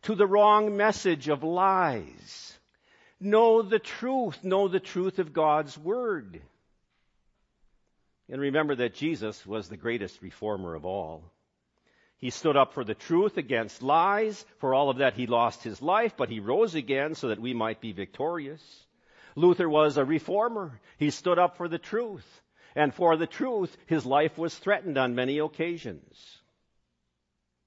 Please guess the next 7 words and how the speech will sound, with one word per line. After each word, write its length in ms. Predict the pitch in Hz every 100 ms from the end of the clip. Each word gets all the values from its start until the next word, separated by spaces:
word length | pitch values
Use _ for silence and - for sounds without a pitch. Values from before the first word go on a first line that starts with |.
| _ _ _ _ _ _ _ _ _ _
Which 200 | 127 135
brings 280 | 139 147 123
us 180 | 135 -
to 120 | 139
the 100 | 123
last 360 | 131 135 127 -
question. 600 | 143 151 - - 82